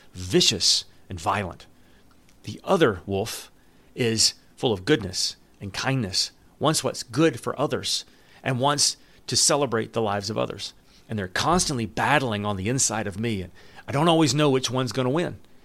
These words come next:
Well, the grandson looked at the grandfather and he said, "Grandfather, how can, how do you know which one's gonna win?"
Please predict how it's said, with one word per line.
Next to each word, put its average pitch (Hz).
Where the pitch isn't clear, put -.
Well, -
the 110
grandson 131
looked 147
at -
the 107
grandfather 101
and 95
he 98
said, 95
"Grandfather, 143
how 156
can, 151
how 160
do 165
you 143
know 160
which 143
one's 101
gonna 101
win?" 95